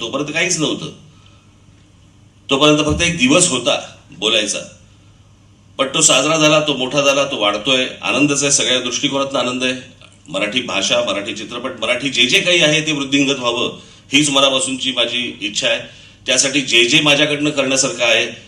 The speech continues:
ते मी निश्चित करीन. त्या बाबतीत मला गृहीत धरलं तरी चालेल, काही हरकत नाही. पण मला, अ, चित्रपट क्षेत्रासाठी म्हणून पण, अ, अ, मी आत्ता काही तुम्हाला सांगत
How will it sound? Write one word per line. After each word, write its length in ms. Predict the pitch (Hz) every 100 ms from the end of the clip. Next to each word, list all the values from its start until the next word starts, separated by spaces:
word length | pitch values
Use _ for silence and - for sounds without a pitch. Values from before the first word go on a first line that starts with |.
| - - -
ते 100 | 131
मी 160 | 131
निश्चित 340 | 123 120 120 151 143
करीन. 240 | 156 151 - -
त्या 120 | 151
बाबतीत 300 | 156 156 170
मला 140 | 160 175
गृहीत 460 | - 135 156 175
धरलं 220 | 170 147 156 156
तरी 120 | 147
चालेल, 400 | 127 120 123 - - - - -
काही 140 | 120
हरकत 360 | 127 120 123 120
नाही. 160 | 117 117 - - - - _ - - -
पण 160 | 135 131
मला, 500 | 131 139 135 131 -
अ, 180 | 90 101 104 76 -
चित्रपट 340 | 139 135 143 143
क्षेत्रासाठी 640 | - 131 123 143 139 135
म्हणून 200 | 131 131
पण, 280 | 120 110 101 101 - -
अ, 80 | 92 92 92 92 90 - - _ - - - - -
अ, 80 | -
मी 100 | 110
आत्ता 220 | 107 101 123
काही 160 | 131
तुम्हाला 280 | 127 120 120
सांगत 300 | 117 110 131